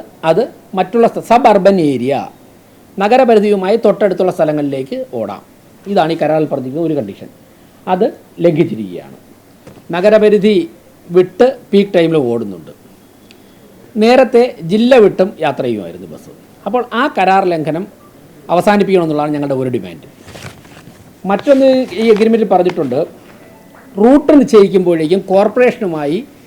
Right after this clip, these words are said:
കൂടിയാലോചിച്ച് വേണം റൂട്ട് നിശ്ചയിക്കാനെന്ന് പറഞ്ഞിട്ടുണ്ട്. ഇപ്പോൾ ഈ ബസ് ഓടുന്നതിൽ, റൂട്ട് നിശ്ചയിക്കുന്നതിൽ യാതൊരു തരത്തിലുള്ള ചർച്ചയോ ഒരു തരത്തിലുള്ള ഇടപെടലോ കോർപ്പറേഷനുമായി ബന്ധപ്പെട്ട് നടത്തില്ല, എന്നില്ല എന്നാണ് മനസ്സിലാക്കാൻ സാധിച്ചത്. ഞാൻ വന്നതിന് ശേഷം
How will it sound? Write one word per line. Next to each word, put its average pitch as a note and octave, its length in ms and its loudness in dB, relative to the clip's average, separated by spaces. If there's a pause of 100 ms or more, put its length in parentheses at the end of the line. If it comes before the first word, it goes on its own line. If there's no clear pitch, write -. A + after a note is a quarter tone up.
(240)
കൂടിയാലോചിച്ച് G#3 760 4
വേണം C#3 320 -4
റൂട്ട് F3 300 4
നിശ്ചയിക്കാനെന്ന് B2+ 440 -4
പറഞ്ഞിട്ടുണ്ട്. F#2 460 -14 (680)
ഇപ്പോൾ B3+ 300 4
ഈ - 20 4
ബസ് G3+ 240 2
ഓടുന്നതിൽ, F#3+ 420 2
റൂട്ട് G#3 280 2
നിശ്ചയിക്കുന്നതിൽ F3 500 -2
യാതൊരു G3 420 0
തരത്തിലുള്ള F3 420 -4
ചർച്ചയോ F3+ 760 -2 (600)
ഒരു C#4+ 160 6
തരത്തിലുള്ള F#3+ 480 2
ഇടപെടലോ E3 640 -2 (440)
കോർപ്പറേഷനുമായി F3 560 -2
ബന്ധപ്പെട്ട് C3 520 -8
നടത്തില്ല, F#3 640 0
എന്നില്ല F3 280 0
എന്നാണ് C#3+ 240 -4
മനസ്സിലാക്കാൻ C3 420 -6
സാധിച്ചത്. G#2 320 -12
ഞാൻ E3 180 -4
വന്നതിന് F#3+ 240 -2
ശേഷം G3 320 -2